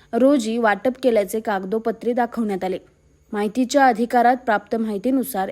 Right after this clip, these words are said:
एकूण एकशे अठ्ठावीस छड्यांचे वाटपापैकी केवळ एकच छडी वाटप केल्याचे दिसून येत आहे. वास्तविकता ऑनलाइन या छड्यांची किमतीबाबत चौकशी केली असता स्मार्ट छडी केवळ एक हजार चारशे ते पंधराशे रुपये व जीएसटी धरून जास्तीत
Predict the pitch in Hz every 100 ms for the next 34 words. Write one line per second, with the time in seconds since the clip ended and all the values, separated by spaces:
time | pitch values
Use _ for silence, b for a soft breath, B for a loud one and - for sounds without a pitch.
0 | - 214 - 262 233 196 - 220 196 -
1 | 233 226 240 269 - b b b - 254
2 | 233 233 226 247 233 190 - 220 220 202
3 | 196 240 233 214 196 214 214 208 - 294
4 | - 240 220 233 190 214 202 - 196 190
5 | 220 202 226 269 240 196 190 190 196 -
6 | 240 247 - 285 285 247 294 285 240 226
7 | 240 269 262 254 247 226 220 240 220 226
8 | 196 220 208 214 196 185 - 196 190 233
9 | 277 262 240 233 226 - 233 254 233 214
10 | 202 208 - 214 220 226 220 202 208 196
11 | - _ - 220 208 233 233 254 240 269
12 | - 185 B B B - 247 240 233 233
13 | 247 247 277 254 247 226 240 226 202 196
14 | 208 220 - 247 226 208 226 208 190 -